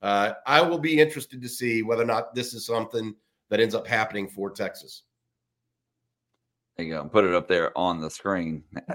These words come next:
Speaker 2: A good blend of collegiate and pro experience, no doubt about that.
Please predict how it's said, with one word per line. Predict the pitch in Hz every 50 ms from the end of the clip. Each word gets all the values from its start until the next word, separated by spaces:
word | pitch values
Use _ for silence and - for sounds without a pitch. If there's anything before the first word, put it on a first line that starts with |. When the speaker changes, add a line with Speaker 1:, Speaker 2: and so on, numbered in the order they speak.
| - - -
Speaker 2:
A | 135
good | 110 - - - - 101 98
blend | 98 110 117 127 151 156 127 98
of | 90 - -
collegiate | - - 101 110 117 113 95 110 - - -
and | - 98 101 98 98 98 92 85 - _ _ _ -
pro | - 98 101
experience, | - - - - 95 95 87 69 - - - -
no | 87 87 85
doubt | 80 82 80 76 76
about | 69 - 73 71 - -
that. | 78 80 69 - - -